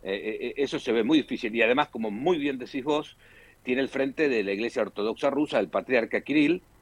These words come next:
que, eh, tiene una enorme influencia sobre Putin, que ha bendecido, eh, por decirlo así, la invasión rusa a Ucrania, y que entonces para el Papa no es un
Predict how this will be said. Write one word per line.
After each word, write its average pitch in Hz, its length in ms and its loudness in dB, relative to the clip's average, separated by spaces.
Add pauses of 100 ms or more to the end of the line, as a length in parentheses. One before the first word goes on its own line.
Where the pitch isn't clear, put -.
(320)
que, 123 400 2
eh, 101 280 -4
tiene 117 160 -4
una 107 240 -4
enorme 139 440 0
influencia 101 680 -4
sobre 90 300 0
Putin, 151 380 2
que 127 120 4
ha - 20 8
bendecido, 104 720 4 (400)
eh, 85 380 0
por 85 160 -2
decirlo 101 260 2
así, 107 240 4
la 98 80 8
invasión 98 460 4
rusa 101 360 0 (240)
a 107 60 4
Ucrania, 135 500 8 (280)
y - 80 -12
que 226 120 -10
entonces 165 260 -6
para 117 180 -2
el 135 60 -6
Papa 139 260 -6
no 131 140 -2
es - 120 -6
un 120 140 -10